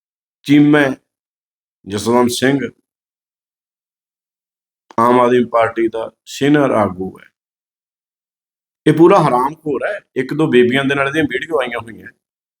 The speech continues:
ਪਿਆਰ ਸ਼ਿਆਰ ਕਰਦੇ ਦੀਆਂ। ਚਲ, ਉੱਧਰ ਨਹੀਂ ਮੈਂ ਜਾਣਾ, ਮੈਨੂੰ ਫੋਨ ਵੀ ਆਇਆ ਸੀ ਵੀ ਇਹ ਬਹੁਤ ਭਲਾ ਮਾਨਸ ਬੰਦਾ ਹੈ।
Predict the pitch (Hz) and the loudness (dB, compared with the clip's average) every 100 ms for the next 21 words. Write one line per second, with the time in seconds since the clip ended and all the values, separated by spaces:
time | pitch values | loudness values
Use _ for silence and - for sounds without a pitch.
0 | _ _ _ _ _ _ _ _ _ 123 | _ _ _ _ _ _ _ _ _ 2
1 | 117 113 110 113 110 107 107 104 107 104 | 2 2 -2 -2 -2 -4 -6 -6 -8 -8
2 | 113 127 131 131 143 123 110 107 107 _ | -10 -8 -8 -8 -10 -10 -16 -16 -18 _
3 | _ _ _ 104 120 120 117 127 139 127 | _ _ _ 0 0 0 0 0 0 -2
4 | 98 - 107 - _ _ _ 104 127 113 | -2 -6 -12 -12 _ _ _ 0 2 2
5 | 143 175 170 131 - _ _ _ - 131 | 2 2 0 -8 -12 _ _ _ -2 0
6 | 107 110 110 110 104 95 - - | 0 0 0 -2 -6 -10 -10 -20